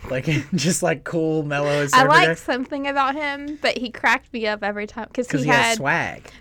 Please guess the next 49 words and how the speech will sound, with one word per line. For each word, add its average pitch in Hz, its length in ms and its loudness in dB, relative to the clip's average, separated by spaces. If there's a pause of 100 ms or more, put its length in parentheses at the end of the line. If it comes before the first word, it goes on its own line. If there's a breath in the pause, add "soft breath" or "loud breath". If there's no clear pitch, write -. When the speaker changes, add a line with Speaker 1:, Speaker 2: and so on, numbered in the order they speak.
(180)
Speaker 2:
Maybe 320 280 0
it's 349 100 -2
Speaker 1:
And 185 100 0
Speaker 2:
just 233 40 2
Speaker 1:
he's 240 100 0
Speaker 2:
'cause 320 60 0
Speaker 1:
got 302 120 6
Speaker 2:
I'm, 285 60 2
Speaker 1:
a 294 40 -2
Speaker 2:
like, 269 80 2
Speaker 1:
big 180 280 -2
dick 254 300 2
bulging 156 320 2
Speaker 2:
nineties. 143 40 -4
Speaker 1:
out. 139 180 -2
Did 143 120 -10
you 160 80 -4
see 208 160 -6
his 180 140 -4
dick? 220 300 -4
Speaker 2:
No, 240 200 -4
I 233 100 -2
did 226 160 -12
not. 190 260 -10
Speaker 1:
Dog. 131 420 0 (340 soft breath)
All 156 100 0
right, 131 300 0
Speaker 2:
I 262 60 4
Speaker 1:
so 269 160 6
Speaker 2:
don't 294 120 2
just 359 200 2
go 262 180 2
around 240 320 4
Speaker 1:
<laughs> - 0 -
listen, 196 160 4
Speaker 2:
staring 247 320 4
at - 100 -4
people's 233 320 -8
crotches. - 460 0
Speaker 1:
I 208 100 6
don't 262 220 8
either, 269 300 8
but 202 180 8
it 202 80 6
was 196 320 4
looking 247 400 4
at 180 300 4
me. 160 340 -6 (260 loud breath)
<laughs> 247 560 4